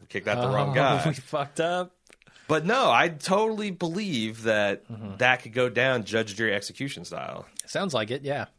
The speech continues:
Speaker 1: So
Speaker 2: I'll, I'll buy into that.
Speaker 1: I think that's true. They probably do have security camera. I think people vastly underestimate how good people's security cameras are.
Speaker 2: Mm-hmm. I mean, it might still be a valid point that, uh, it, I, I don't know. She's got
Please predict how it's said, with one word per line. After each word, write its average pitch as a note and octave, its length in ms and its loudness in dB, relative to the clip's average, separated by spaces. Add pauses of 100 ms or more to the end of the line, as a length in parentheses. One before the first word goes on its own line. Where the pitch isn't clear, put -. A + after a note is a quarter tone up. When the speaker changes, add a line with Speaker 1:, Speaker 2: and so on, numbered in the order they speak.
(440)
Speaker 1:
So - 140 -6
Speaker 2:
I'll, G2+ 380 2
I'll - 60 0
buy A2+ 180 -2
into G#2+ 160 -6
that. A#2 260 -4 (320)
Speaker 1:
I G#2+ 400 4
think A#2 320 -6
that's G#2+ 180 -4
true. E3+ 340 -2
They A2+ 120 2
probably G#2 280 0
do B2 140 -4
have F3 100 -4
security F2+ 380 -8
camera. F2+ 400 -6
I G#2+ 40 0
think G#2 220 -6
people G2+ 260 -8
vastly G2 440 2
underestimate G2+ 600 -4
how G2 160 -2
good G2 340 -8
people's E3+ 280 -12
security F3+ 380 -8
cameras F3 440 -4
are. F#3+ 320 -6 (160)
Speaker 2:
Mm-hmm. A2+ 240 -6 (800)
I - 40 -2
mean, A#3+ 200 2
it B3 80 -2
might C4 220 -2
still - 180 -2
be D3 100 -2
a B2+ 60 0
valid A#2 280 0
point A2+ 300 -2
that, G#2+ 200 -4 (640)
uh, A2 420 -2 (840)
it, A3 220 -6
I, A3+ 140 -2 (100)
I F#3+ 100 0
don't D3 140 0
know. G#2 140 -4
She's D#3+ 220 -2
got F#3 260 0